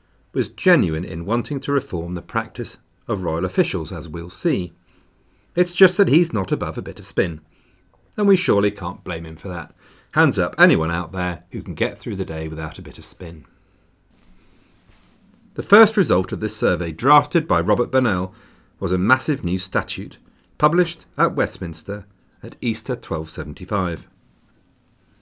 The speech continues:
"Our Lord the King," it begins, "greatly wills and desires to set to right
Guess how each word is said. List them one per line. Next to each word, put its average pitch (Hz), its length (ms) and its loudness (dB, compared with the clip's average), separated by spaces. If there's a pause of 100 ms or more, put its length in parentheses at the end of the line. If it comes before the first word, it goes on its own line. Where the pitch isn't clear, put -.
(580)
"Our 147 220 8
Lord 165 340 8
the 156 120 -2
King," 95 480 0
it - 100 -18
begins, 143 540 -6 (640)
"greatly 139 500 6
wills 156 460 6
and 151 120 2
desires 123 580 4
to - 120 -10
set - 320 -8
to 147 140 4
right 120 400 4